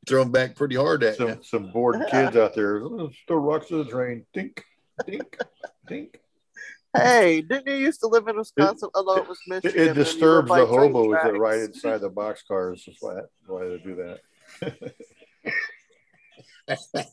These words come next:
Speaker 2: The hobos complain, "Those kids in Wisconsin, they're always throwing rocks at us." <laughs>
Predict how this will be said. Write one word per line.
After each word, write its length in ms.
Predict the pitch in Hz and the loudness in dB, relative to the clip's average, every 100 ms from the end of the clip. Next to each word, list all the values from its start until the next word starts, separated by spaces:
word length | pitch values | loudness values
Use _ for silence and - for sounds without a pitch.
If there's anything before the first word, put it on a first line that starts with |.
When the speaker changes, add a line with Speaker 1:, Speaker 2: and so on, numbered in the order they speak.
| _ | _
Speaker 2:
The 100 | 107 | -4
hobos 480 | 104 120 110 107 101 | 0 0 0 -2 -4
complain, 460 | 107 92 107 101 98 - | -8 -12 -10 -10 -12 -10
"Those 220 | - - | -8 -8
kids 280 | - 208 208 | -6 -6 -6
in 300 | 98 104 - | -8 -10 -8
Wisconsin, 420 | 117 - 160 156 - | -10 -12 -14 -14 -10
they're 100 | 202 | -8
always 160 | - - | -6 -6
throwing 180 | 240 214 | -8 -8
rocks 300 | 147 151 - | -8 -10 -14
at 60 | 135 | -12
us." 360 | 131 123 - _ _ _ _ _ - 277 269 - - | -10 -10 -14 _ _ _ _ _ -6 -4 -2 -4 -4
<laughs> 20 | - | -8